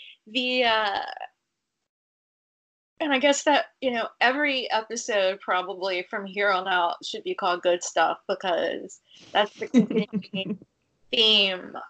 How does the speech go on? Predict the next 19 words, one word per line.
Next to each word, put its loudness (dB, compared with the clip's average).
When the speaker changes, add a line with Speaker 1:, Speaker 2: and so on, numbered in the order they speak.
Speaker 1:
Um, 0
the 8
other 6
song 2
on 0
that 0
album -2
is -8
called -6
Hot -2
Pants, -8
and -6
I'm -8
so 2
glad 4
that 0
we -6
called -4
this -6